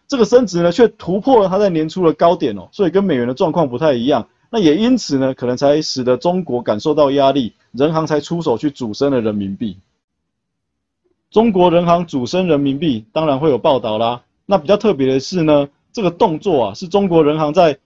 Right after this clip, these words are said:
十四年以来首度去上调外汇存款准备金率。那调了多少呢？它上调了两个百分点，由五趴调高到七趴。那这个是什么意思呢？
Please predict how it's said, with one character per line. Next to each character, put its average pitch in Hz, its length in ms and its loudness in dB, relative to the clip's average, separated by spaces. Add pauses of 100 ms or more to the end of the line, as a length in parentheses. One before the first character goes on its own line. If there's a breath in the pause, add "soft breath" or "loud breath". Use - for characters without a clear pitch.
十 - 240 -12
四 208 240 -2
年 123 180 -2
以 113 80 -6
来 113 240 -2
首 120 300 0
度 208 200 -2
去 185 140 -2
上 175 320 0
调 131 220 2
外 185 260 2
汇 165 180 -2
存 131 180 -6
款 135 180 -4
准 107 140 -6
备 123 160 -2
金 113 200 -6
率。 110 220 -8 (400)
那 226 100 -2
调 160 220 2
了 151 100 2
多 208 240 4
少 113 240 -2
呢？ 117 220 -8
它 170 100 -2
上 190 240 0
调 135 200 0
了 131 40 2
两 120 160 -2
个 120 80 -2
百 104 220 -4
分 165 200 -2
点， 131 220 -2 (300)
由 151 180 2
五 151 280 -2
趴 180 320 0 (180)
调 131 160 -6
高 151 160 0
到 147 160 2
七 147 260 -8
趴。 139 300 -2 (180)
那 196 100 -6
这 247 120 -4
个 196 80 0
是 208 80 -4
什 131 200 -4
么 135 140 -2
意 202 160 -4
思 156 300 -4
呢？ 131 220 -4